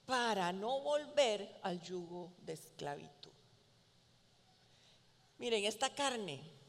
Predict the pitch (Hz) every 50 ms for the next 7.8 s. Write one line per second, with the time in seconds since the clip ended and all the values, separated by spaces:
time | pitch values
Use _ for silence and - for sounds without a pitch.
0 | - - - - - _ - _ _ _ _ _ - _ - 190 - - - 233
1 | - 247 240 220 214 214 208 - 247 247 226 - - - 139 160 170 - - -
2 | - - 254 254 240 226 180 175 175 170 170 165 151 131 131 135 - - - -
3 | - - - - - - - - - _ - - _ - - - - - _ _
4 | _ _ - - _ - _ _ _ - - - - - - - - - 320 -
5 | - - 311 311 285 262 247 240 233 - - - - - - - - - _ _
6 | - - 202 208 202 185 202 - 233 254 285 302 311 311 320 - 403 403 - -
7 | 220 233 240 254 254 254 - 262 240 220 208 - - - - -